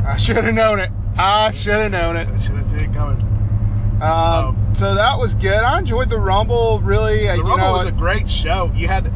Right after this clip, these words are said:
Speaker 2: two great tag team title matches. Um, the Usos, Jordan, uh, the Usos versus Gable and Benjamin. Odd finish. That, having a two out of three falls match ending two, two to nothing.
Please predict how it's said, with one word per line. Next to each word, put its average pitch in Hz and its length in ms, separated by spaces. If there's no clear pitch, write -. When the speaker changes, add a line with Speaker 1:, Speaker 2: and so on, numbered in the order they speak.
Speaker 2:
two - 240
great - 360
tag 170 260
team 151 140
title 175 340
matches. - 640
Um, - 520
the - 80
Usos, - 680
Jordan, 214 420
uh, - 340
the 202 80
Usos - 320
versus - 420
Gable - 400
and - 360
Benjamin. - 560
Odd 269 380
finish. - 460
That, - 240
having - 240
a - 40
two - 200
out 226 180
of - 60
three 214 160
falls 190 380
match 185 420
ending - 340
two, 98 260
two 101 140
to - 80
nothing. - 480